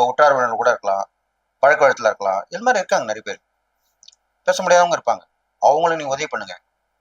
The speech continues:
கண்டிப்பாக நல்ல பலன் கிடைக்கும். அவங்களுக்கு அந்த ட்ரீட்மெண்ட்டுக்கு இது சரி பண்ண முடிஞ்சா அதுக்கு உண்டான உதவி பண்ணலாம். இல்லைன்னா அவங்களுக்கு தேவையான பொருட்களை வாங்கி கொடுக்கலாம். தேவையான எண்ணங்கள் மனசுல இருந்தா அவங்க எழுத காட்ட சொ-, எழுதி காட்ட சொல்லி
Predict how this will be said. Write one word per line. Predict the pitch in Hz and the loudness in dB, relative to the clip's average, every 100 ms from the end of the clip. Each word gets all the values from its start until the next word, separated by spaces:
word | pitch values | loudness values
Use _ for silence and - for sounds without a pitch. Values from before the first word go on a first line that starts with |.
| _ _ _ | _ _ _
கண்டிப்பாக | - 143 156 165 151 143 | -8 -6 -4 2 4 4
நல்ல | 120 113 | 2 -2
பலன் | 104 - | -6 -8
கிடைக்கும். | 87 _ _ _ _ _ _ _ _ _ _ _ _ _ _ _ _ _ _ _ _ 131 | -16 _ _ _ _ _ _ _ _ _ _ _ _ _ _ _ _ _ _ _ _ 2
அவங்களுக்கு | 135 135 127 | 2 4 2
அந்த | 123 120 117 113 113 110 | 2 4 4 4 2 0
ட்ரீட்மெண்ட்டுக்கு | - 117 123 113 113 107 - _ - | -4 -6 -6 -6 -8 -8 -10 _ -10
இது | 131 120 | -8 -4
சரி | 143 | -2
பண்ண | 143 131 | 0 0
முடிஞ்சா | 127 131 131 | 0 4 4
அதுக்கு | 117 117 | 2 -4
உண்டான | 117 110 | -4 -4
உதவி | 107 - | -8 -10
பண்ணலாம். | 95 92 92 - _ _ _ _ _ - | -6 -2 -4 -6 _ _ _ _ _ -4
இல்லைன்னா | 131 135 131 123 | 0 4 6 6
அவங்களுக்கு | 120 120 117 - | 4 -2 -12 0
தேவையான | 131 135 131 127 120 - | 4 6 4 4 0 -2
பொருட்களை | 123 - | -10 -2
வாங்கி | 110 107 | -2 -2
கொடுக்கலாம். | 95 98 98 101 120 | -10 -8 -8 -8 -4
தேவையான | 123 120 120 120 107 - _ _ | -2 0 -2 -2 -6 -10 _ _
எண்ணங்கள் | 127 135 139 127 117 | -8 -4 -2 -2 -2
மனசுல | 117 - 117 | -4 -6 -8
இருந்தா | 110 107 104 110 | -2 0 0 0
அவங்க | 113 113 117 | -4 -6 -2
எழுத | 123 120 | -2 2
காட்ட | 113 - | 0 0
சொ-, | - - 135 | -20 -8 -6
எழுதி | 131 | -4
காட்ட | 123 113 110 | 0 -2 -2
சொல்லி | 110 107 | -10 -14